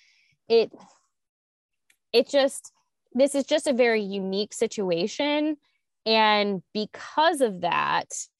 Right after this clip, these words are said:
it, I think that's another part where people just don't really, like, it's, it's like, "Oh my gosh, how, how is this real?" But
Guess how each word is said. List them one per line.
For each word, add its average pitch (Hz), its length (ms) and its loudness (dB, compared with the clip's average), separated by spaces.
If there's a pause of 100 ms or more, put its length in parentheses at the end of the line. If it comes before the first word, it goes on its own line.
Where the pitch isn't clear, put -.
(1040)
it, 180 260 -4 (260)
I 226 120 2
think 247 220 0
that's 226 180 2
another 208 280 0
part 185 220 -2
where 185 100 -2
people 196 220 -4
just 180 180 -10
don't 190 120 -6
really, 190 160 4
like, 170 220 0
it's, - 320 -8
it's 190 240 -8
like, 165 180 -4 (160)
"Oh 190 80 -12
my 160 140 -12
gosh, 202 440 -2
how, 185 320 2
how 240 260 2
is 226 100 4
this 208 240 -6
real?" 269 420 -2
But 226 180 0